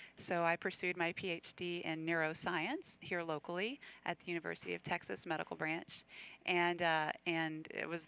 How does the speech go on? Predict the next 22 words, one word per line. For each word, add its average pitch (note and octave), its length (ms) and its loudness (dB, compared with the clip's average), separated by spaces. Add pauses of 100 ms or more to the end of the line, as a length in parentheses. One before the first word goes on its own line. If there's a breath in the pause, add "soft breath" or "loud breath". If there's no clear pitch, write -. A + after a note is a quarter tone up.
through F#3+ 100 -2
the, F3 160 -2 (120)
through F#3+ 180 -2
the F3 60 -6
support F3 340 2
of E3 60 2
my E3 100 2
management D#3+ 680 2
and, D#3 260 -2
uh, D#3 220 0 (680 loud breath)
and D#3+ 220 2
really D#3+ 260 4
the D#3 100 4
entire D#3 320 4
nasa D#3 320 2
program D3+ 380 2
and D3+ 100 0
their D3+ 80 4
belief D#3 300 0
in D#3 80 4
education D#3 640 0
and, D3 320 -2